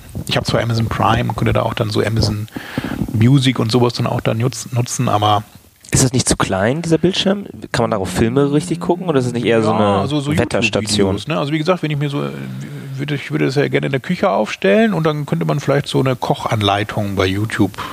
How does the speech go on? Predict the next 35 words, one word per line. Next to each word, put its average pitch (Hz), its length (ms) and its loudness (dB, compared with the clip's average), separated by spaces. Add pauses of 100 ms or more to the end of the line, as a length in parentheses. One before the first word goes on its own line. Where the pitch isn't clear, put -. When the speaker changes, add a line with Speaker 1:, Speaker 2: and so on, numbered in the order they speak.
(260)
Speaker 1:
sich - 180 -6
irgendwie, 95 360 -6
oder 98 280 2
wenn 104 100 2
man, 104 220 4
während 117 220 4
man 110 160 0
kocht, - 240 -2
irgendwie 104 240 -2
sowas 104 260 0
zur - 160 -2
Ablenkung 113 460 -2
oder 107 160 -4
so. 110 160 -2 (560)
Also 113 120 4
sowas 143 280 4
stelle 131 120 2
ich 110 60 -2
mir 127 60 4
da 120 80 2
auch 110 140 -2
nur 107 100 0
vor. 110 260 2
Ich - 140 0
will 127 60 6
da 123 80 4
auch 113 120 -2
gar 120 160 0
nicht 120 160 0
jetzt 120 140 0
irgendwie 113 240 0
so 107 140 2
ein 104 320 -2
super 110 580 2
duper 113 560 2